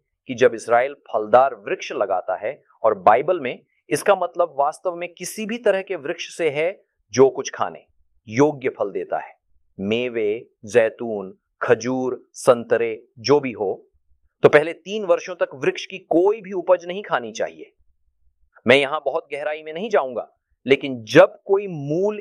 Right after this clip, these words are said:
इब्रानी को शाब्दिक रूप से लेता है, तो विचार फल तोड़ने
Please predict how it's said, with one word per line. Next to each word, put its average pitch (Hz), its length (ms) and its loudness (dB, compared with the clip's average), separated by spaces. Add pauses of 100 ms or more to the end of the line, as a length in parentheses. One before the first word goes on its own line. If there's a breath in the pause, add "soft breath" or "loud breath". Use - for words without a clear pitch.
इब्रानी 143 540 2
को 180 200 -8
शाब्दिक 165 720 0
रूप 170 220 -6
से 151 200 -2
लेता 135 380 2
है, 208 240 -6 (600)
तो 135 60 4
विचार 147 560 2
फल 156 140 -2
तोड़ने 156 640 -4